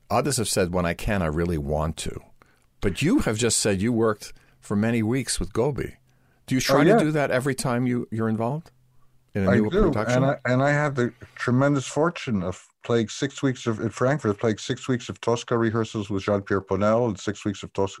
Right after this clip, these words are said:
Speaker 2: of Carmen rehearsals with Jean-Pierre Ponel.
Speaker 1: Good
Speaker 2: I
Speaker 1: for you.
Speaker 2: learned more about opera f-, from great directors in a way than I did from great conductors,
Speaker 1: That's
Speaker 2: believe
Speaker 1: a
Speaker 2: it or
Speaker 1: wonderful
Speaker 2: not.
Speaker 1: statement, because,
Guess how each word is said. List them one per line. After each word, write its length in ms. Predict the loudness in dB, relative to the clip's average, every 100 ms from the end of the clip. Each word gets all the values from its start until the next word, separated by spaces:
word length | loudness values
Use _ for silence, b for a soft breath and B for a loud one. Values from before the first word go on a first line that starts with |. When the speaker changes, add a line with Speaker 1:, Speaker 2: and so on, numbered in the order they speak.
| -2
Speaker 2:
of 200 | -2 0
Carmen 320 | 0 2 4
rehearsals 400 | 2 2 -2 -2 -4
with 80 |
Jean-Pierre 320 | -2 -4 -4 -4
Ponel. 320 | -2 -2 -4
Speaker 1:
Good 840 | -12 -20 -20 -20 -20 -20 -20 -14 2
Speaker 2:
I 140 | 4
Speaker 1:
for 60 | 6
you. 60 |
Speaker 2:
learned 300 | 6 4 0 -4
more 760 | -2 2 4 4 6 6 6 4 2
about 560 | 2 4 6 6 2 -8 2
opera 580 | 6 6 2 -2 0 0
f-, 160 | -6 -20 b b b b _
from 440 | -4 2 4 2 -4 _ _ -20 _
great 360 | 2 4 4 2
directors 840 | 2 4 4 0 -2 -2 -4 -16 _ _ _ _ _ _ _ _ _ 0
in 120 | 2
a 100 | 4
way 240 | 4 4
than 200 | 2 2
I 100 | 2
did 280 | 2 -2 -4
from 340 | -2 0 -2 -8 _ -20
great 260 | -2 -2 -2
conductors, 760 | -6 -2 -4 -4 -10 -10 -16 -6
Speaker 1:
That's 220 | -4 0
Speaker 2:
believe 40 | 0
Speaker 1:
a 40 |
Speaker 2:
it 20 |
or 40 | 0
Speaker 1:
wonderful 260 | 0 -2
Speaker 2:
not. 40 | -4
Speaker 1:
statement, 500 | -2 -4 -2 -4 -6 B B B B B
because, 400 | -4 0 0 -2